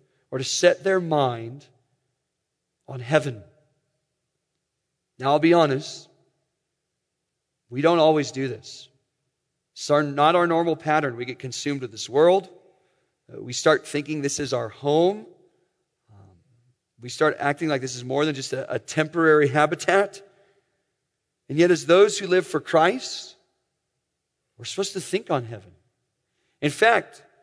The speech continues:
if we want to live for Christ, it's a necessity. The, the, the rest of this chapter, and I think on chapter four, flows out of this thinking on the things above.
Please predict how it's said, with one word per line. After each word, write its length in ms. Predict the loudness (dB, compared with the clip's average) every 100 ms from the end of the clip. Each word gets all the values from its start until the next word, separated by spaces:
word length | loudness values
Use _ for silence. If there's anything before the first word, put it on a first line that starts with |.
| _ -10
if 120 | -2
we 60 | 2
want 100 | 4
to 60 |
live 260 | 6 4 2
for 140 | -4
Christ, 840 | -4 2 4 4 -2 -10 -14 -18 _ _ _ _ _ _ _ _ _ _ _ _ _ _
it's 160 | -10 -2
a 60 |
necessity. 680 | 0 2 0 0 -2 -6 0
The, 220 | 4 4
the, 280 | 6 2 4
the 140 | 0
rest 480 | 4 4 4 2 -2
of 140 | 0
this 320 | 0 -2 -6 -14 _ _ _
chapter, 480 | -2 2 2 2 2
and 100 | 4
I 80 | 2
think 120 | 0
on 120 | -2
chapter 240 | 0 -2 2
four, 160 | 0
flows 520 | 0 -2 4 4 6 4
out 120 | 2
of 80 | 0
this 180 | -8
thinking 400 | -4 -2 -2 -2
on 80 | -2
the 80 | -2
things 400 | -2 -2 -2 -6
above. 500 | 2 4 6 4